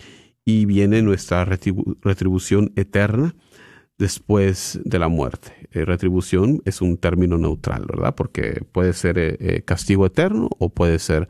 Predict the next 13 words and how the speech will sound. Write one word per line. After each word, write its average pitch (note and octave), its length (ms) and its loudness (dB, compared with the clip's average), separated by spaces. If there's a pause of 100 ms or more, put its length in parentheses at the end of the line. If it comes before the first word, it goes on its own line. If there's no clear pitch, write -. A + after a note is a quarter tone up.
(400)
el, - 500 -2 (120)
la, D2+ 720 0
eh, - 320 -4 (120)
la E2+ 100 0
beatitud F2 460 2
eterna E2 480 0 (400)
con E2 200 2
Dios. B1 320 -6 (320)
Entonces, F#2+ 580 0
al G2 80 0
llegar F#2+ 240 2
nuestra A2 260 2
muerte, D3 640 0